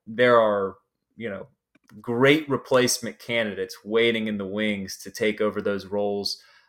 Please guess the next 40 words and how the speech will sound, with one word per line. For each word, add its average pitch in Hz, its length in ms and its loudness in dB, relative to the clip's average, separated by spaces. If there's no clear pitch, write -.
Uh, 98 240 -4
in 113 120 -4
the 110 80 2
receiver 123 480 0
department, 113 540 2
I 113 60 0
don't 127 160 0
think 107 200 -4
N 113 100 -6
C 107 160 -8
State's 104 300 -2
gonna 101 200 -6
have 98 340 -4
any 113 300 -4
issues 110 520 -4
replacing, 113 760 0
uh, 107 240 2
Emezi 107 360 2
in 104 80 -4
terms 104 260 -4
of 98 100 -10
his 110 160 -2
production. 113 500 2
I 98 80 -2
think 107 200 -6
that's 110 180 0
gonna 107 180 -4
be 107 160 -2
dispersed 107 600 -2
pretty 107 440 -2
widely 110 680 2
throughout, 107 640 2
you 107 100 -8
know, 87 300 -10
an 104 100 -6
array 101 400 6
of 101 160 0
different 107 400 0
pass 120 260 6
ca-, 117 320 6